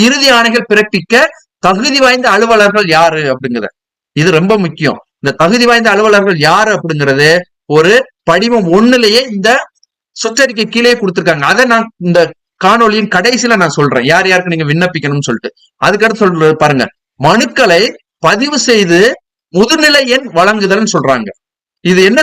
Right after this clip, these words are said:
சொல்ல வராங்க அப்படின்னா, நீங்க மனுக்கள்லாம் வந்துருது, வந்த உடனே எப்படி விசாரணை செய்யணும் அப்படின்னு உங்களுக்கு ஒரு அறிக்கையை நாங்க கொடுக்கறோம், ஒரு படிவம் கொடுக்கறோம். படிவம் ரெண்டு நாங்க கொடுக்கறோம். அந்த ரெண்டுல என்ன அப்படின்னா, மனுதாரர் பேர் இருக்கும், எதிர் மனுதாரர் பேர் இருக்கும், வரிசை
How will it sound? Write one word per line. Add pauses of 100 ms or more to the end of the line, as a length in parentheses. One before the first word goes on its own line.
சொல்ல
வராங்க
அப்படின்னா, (440)
நீங்க (100)
மனுக்கள்லாம்
வந்துருது, (480)
வந்த (120)
உடனே (200)
எப்படி (120)
விசாரணை
செய்யணும்
அப்படின்னு
உங்களுக்கு (480)
ஒரு (200)
அறிக்கையை
நாங்க
கொடுக்கறோம், (100)
ஒரு (220)
படிவம்
கொடுக்கறோம்.
படிவம் (520)
ரெண்டு
நாங்க
கொடுக்கறோம். (300)
அந்த (120)
ரெண்டுல
என்ன
அப்படின்னா, (440)
மனுதாரர்
பேர்
இருக்கும்,
எதிர்
மனுதாரர்
பேர்
இருக்கும்,
வரிசை